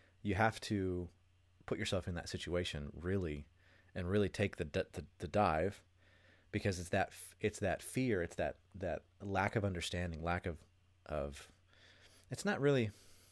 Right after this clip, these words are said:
I mean, it is fear, but I think it's more a lack of surety,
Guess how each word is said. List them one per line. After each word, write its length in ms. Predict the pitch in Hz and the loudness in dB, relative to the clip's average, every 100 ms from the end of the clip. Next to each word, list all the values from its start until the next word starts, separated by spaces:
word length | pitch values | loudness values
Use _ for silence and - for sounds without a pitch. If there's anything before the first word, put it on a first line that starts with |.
| - - - | -20 -10 2
I 40 | |
mean, 140 | 139 147 | 4 6
it 60 | |
is 120 | 180 | 4
fear, 340 | - 151 147 160 | 4 2 2 4
but 140 | 117 | 4
I 60 | 107 | 4
think 180 | 180 131 | 2 -2
it's 140 | - | 2
more 440 | 113 113 104 98 - - - - - _ - | 4 8 6 4 0 -18 -20 -20 -20 _ -4
a 60 | |
lack 300 | 95 98 117 | 2 4 4
of 160 | 110 90 | 2 2
surety, 480 | - 101 85 - | 2 2 2 -2